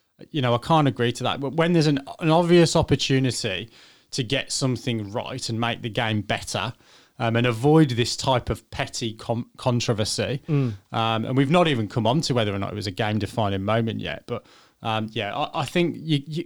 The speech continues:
Speaker 1: for those real simple things, absolutely use it. I, I, I don't know the answer to the question around L Bs and caught behinds, but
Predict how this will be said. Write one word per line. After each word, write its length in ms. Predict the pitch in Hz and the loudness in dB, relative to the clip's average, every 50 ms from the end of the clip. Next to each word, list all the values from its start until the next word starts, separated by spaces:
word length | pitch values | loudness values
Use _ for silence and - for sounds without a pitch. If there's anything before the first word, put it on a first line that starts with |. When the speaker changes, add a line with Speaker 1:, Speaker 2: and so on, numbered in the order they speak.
| - - | -10 -16
Speaker 1:
for 180 | - - 185 | -10 -8 -6
those 480 | 175 180 208 214 220 202 190 180 151 156 | -4 -4 -4 -2 -2 0 0 -2 -4 -4
real 400 | 151 165 185 185 185 180 170 160 | -2 0 4 4 6 4 4 2
simple 480 | - - - 165 143 135 - 139 123 | 0 0 0 0 0 0 0 -2 -2
things, 640 | 110 - - 147 127 110 104 104 123 139 139 - - - - - - _ _ _ - | -2 0 0 0 0 0 0 -2 -4 -4 -6 -6 -10 -12 -20 -20 -20 _ _ _ -6
absolutely 720 | 165 160 - - - - - 151 135 135 135 107 123 127 | -4 -4 -4 -4 -8 -6 -4 -2 0 0 0 -2 -4 -8
use 320 | 107 107 113 110 107 98 104 | -8 -6 -6 -6 -6 -6 -4
it. 200 | 117 113 - - _ - | -4 -4 -6 -8 _ -10
I, 80 | 160 - - _ _ - | -10 -10 -10 _ _ -8
I, 100 | 170 - - _ _ | -6 -6 -8 _ _
I 160 | 160 170 170 | 2 2 2
don't 340 | 160 127 170 175 196 196 - | 4 4 4 4 4 2 2
know 160 | 185 170 156 139 | 0 0 2 2
the 120 | 123 120 | 2 0
answer 500 | 110 107 82 76 - - 107 107 147 160 - _ _ _ _ _ _ _ _ _ _ _ - | 0 -2 -4 -6 -6 -4 -4 -4 -4 -6 -8 _ _ _ _ _ _ _ _ _ _ _ -6
to 160 | - 143 131 | -4 -2 0
the 120 | 120 113 | 0 -2
question 380 | - - 135 113 - - 131 113 | -2 -2 -4 -4 -2 -4 -4 -2
around 260 | 113 110 107 107 110 | -2 -2 -2 -2 -4
L 200 | - 120 113 117 117 | -4 -4 -4 -4 -4
Bs 340 | 113 117 110 113 117 110 110 | -4 -4 -2 -2 -2 -2 -2
and 120 | 107 104 | -6 -8
caught 240 | - - 127 117 - | -6 -4 -6 -4 -4
behinds, 440 | - 117 92 113 110 110 113 113 - | -6 -8 -6 -4 -2 -2 -2 -2 -2
but 220 | - - 113 - | 0 -2 -2 -2